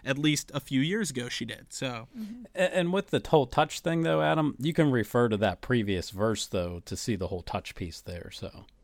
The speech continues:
Speaker 2: Well, she said, "Feel it," so that
Speaker 3: Yeah.
Speaker 2: has to do with touching.
Speaker 1: Yeah,
Speaker 3: No,
Speaker 1: the senses
Speaker 3: no.
Speaker 1: she leaves off are smell and taste.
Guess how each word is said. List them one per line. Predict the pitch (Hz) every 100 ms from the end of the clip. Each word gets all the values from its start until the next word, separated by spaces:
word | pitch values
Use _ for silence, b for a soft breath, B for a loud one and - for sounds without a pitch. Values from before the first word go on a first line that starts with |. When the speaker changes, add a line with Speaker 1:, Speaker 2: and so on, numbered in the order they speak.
| _ _ _ _ _ -
Speaker 2:
Well, | 285 247
she | -
said, | 269 254 214
"Feel | - 180 175
it," | 165 160
so | - 170
that | 170 170 - _ _
Speaker 3:
Yeah. | 143 196
Speaker 2:
has | 180
to |
do | 170 165
with | 160 -
touching. | - - - 190 _ _ _ _ _ _ _ _ _ b b b
Speaker 1:
Yeah, | 226 262
Speaker 3:
No, | 147
Speaker 1:
the | 165
senses | - 214 170
Speaker 3:
no. |
Speaker 1:
she | 175 165
leaves | 165 147 160
off | 147 -
are | 131
smell | - - 135 135 147
and | 139 123
taste. | 113 - 104 - - -